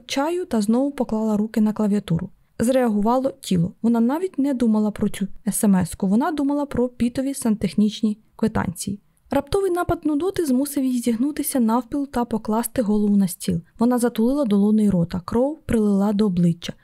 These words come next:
Джейн знову відчувала той запах. Вона могла б присягнутися, що це насправді тут, у цій кімнаті. Часом, коли настрій Зігі дуже різко,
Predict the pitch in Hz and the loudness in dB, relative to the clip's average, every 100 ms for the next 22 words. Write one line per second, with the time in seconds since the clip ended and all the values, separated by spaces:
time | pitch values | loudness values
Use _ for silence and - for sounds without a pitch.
0 | - - 381 359 269 302 285 - - 233 | -10 -4 -4 -4 -2 -2 -2 -2 0 2
1 | 226 220 185 175 170 185 202 220 214 202 | 0 -2 -2 -2 -4 -6 0 2 4 2
2 | 185 240 262 - - 247 262 254 294 302 | 2 -2 -6 -6 -2 0 0 0 0 -6
3 | - 269 - 339 339 294 277 262 220 226 | -6 -8 -6 -4 -4 -2 -2 -2 0 0
4 | 254 247 - 202 208 - 214 - 220 226 | 0 -4 -4 -4 -4 -4 -4 -2 -2 2
5 | 202 180 170 - _ _ - 392 - 320 | 2 2 -4 -14 _ _ -4 -2 -2 -4
6 | 302 277 294 311 320 311 277 247 285 277 | -2 -2 0 -2 -4 -4 -4 -2 -2 -4
7 | 226 254 240 247 240 277 - - | -2 -2 0 2 2 -2 -4 -10